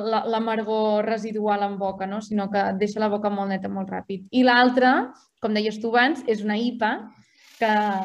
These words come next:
si no ets, si, si no tens una ipa i ets cervesa artesana, sembla que falta alguna cosa i teníem moltes ganes. <laughs> I la vàrem fer, la ipa es diu L'Atrevida, la vàrem fer amb una,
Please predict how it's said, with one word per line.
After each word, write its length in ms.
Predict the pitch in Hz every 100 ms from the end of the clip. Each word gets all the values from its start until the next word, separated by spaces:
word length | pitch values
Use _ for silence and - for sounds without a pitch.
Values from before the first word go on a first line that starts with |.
| 185 208 196
si 160 | 196 240
no 120 | 247
ets, 220 | 226 - -
si, 200 | 262 254
si 140 | 262 302
no 120 | 311
tens 180 | 359 339
una 200 | 311 294
ipa 320 | 277 269 294
i 120 | 277
ets 120 | 269 277
cervesa 260 | 254 254
artesana, 380 | 262 262 254 285
sembla 240 | 262 262
que 80 | 254
falta 380 | 254 220 214 214
alguna 300 | 220 233 247
cosa 80 | 311
i 60 | 226
teníem 260 | 220 226 233
moltes 380 | 233 226 220
ganes. 480 | 226 233 285 311 - - - - -
<laughs> 520 | - 403 - 311 - - - - _ - 311 - - - - -
I 140 | 294
la 120 | 285
vàrem 280 | 262 254 285 277
fer, 180 | 285 285 302
la 140 | 285 269
ipa 220 | 269 311
es 60 | 294
diu 100 | 294
L'Atrevida, 540 | 269 262 262 302 339
la 80 | 277
vàrem 220 | 247 247
fer 80 | 262
amb 140 | 254 247
una, 160 | 240